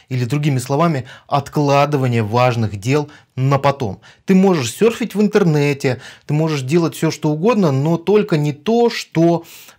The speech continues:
помогает тебе достичь цели. В этом видео я поделюсь с тобой сразу тремя Н Л П техниками, которые помогут тебе избавиться от этой непозитивной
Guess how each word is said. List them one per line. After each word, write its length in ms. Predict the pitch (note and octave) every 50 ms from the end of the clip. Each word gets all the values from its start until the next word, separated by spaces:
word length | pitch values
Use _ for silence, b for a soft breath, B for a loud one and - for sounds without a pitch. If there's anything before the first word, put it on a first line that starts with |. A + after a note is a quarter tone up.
| _
помогает 440 | - C#3 C#3+ C3 B2 D#3 F3+ F3+ F3+
тебе 180 | - A2 C#3 C#3
достичь 420 | C3 B2 - - - C3 - -
цели. 340 | - - A2+ G2 - - - _ _ -
В 120 | A2 A2+
этом 260 | D3+ F3 F3 D#3+ C3
видео 380 | B2+ F#3 G#3+ F3+ C#3 A2+ G2 G2+ B2
я 140 | A2 A2 A2+
поделюсь 380 | A2+ C3 B2 C3+ D3 F3+ F3 -
с 20 |
тобой 240 | - C3+ B2+ C3 B2
сразу 480 | B2+ - C3+ A#2+ C#3 D3 D3 C#3+ -
тремя 580 | - - _ - C3+ D3 D3+ D3 C3 G#2+ F#2 - -
Н 140 | B2 B2 A#2+
Л 120 | A#2+ A#2+
П 120 | A2+ A#2+ A2+
техниками, 580 | A2 - - - B3+ - D#3+ - D3 C#3+ C#3
которые 500 | C3+ - A#2+ A#2 - B2 B2 A#2 B2 A#2+
помогут 600 | A#2 A#2 - - A2+ A2 A2 C3 F3 F3+ G3 G3 -
тебе 340 | - A#2 G#2+ B2 B2+ C3+ B B B B B B B _
избавиться 800 | F3+ G3 D#3+ B2+ G#2+ G2+ G2 G#2 A2+ C#3 D#3 D3 - - - b b b b b
от 260 | - A2+ A2+ - -
этой 360 | B2 B2+ C3 - C#3+ B2 A#2+ B B B B
непозитивной 1120 | E3+ E3+ F#3 G3 G#3+ G#3 G#3 G3+ E3+ C#3+ C#3 B2 A2 - C#3 C3 C#3 C3+ C3 B2+ C3 -